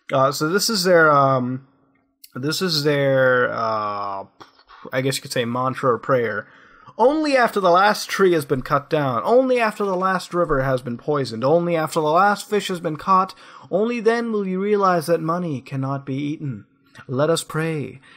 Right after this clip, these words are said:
Spirits of the four directions, south, east, west, and north, power of the elements, wheel of the seasons, be here now as we invoke the sacred space, and for a moment in time free ourselves of all limitations, from all delusions of separateness.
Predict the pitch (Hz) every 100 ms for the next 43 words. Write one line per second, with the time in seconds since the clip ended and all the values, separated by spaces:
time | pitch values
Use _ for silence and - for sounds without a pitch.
0 | - - - - 180 185 170 170 165 -
1 | 151 175 165 151 151 - - 127 104 -
2 | 143 143 135 - _ _ _ _ - 143
3 | 135 - 120 135 139 - 135 127 143 147
4 | 135 - 190 220 214 196 202 196 208 185
5 | 160 135 156 170 170 160 - 170 170 160
6 | 143 143 214 208 214 202 214 214 202 170
7 | 175 160 160 175 - 156 165 160 165 -
8 | 170 160 156 - - - - - 165 185
9 | 220 233 233 247 240 220 208 226 233 220
10 | 180 143 160 156 143 - 147 143 143 156
11 | 208 196 175 151 135 139 123 123 117 113
12 | - 123 123 120 120 135 135 185 165 180
13 | 180 - 175 175 185 139 117 -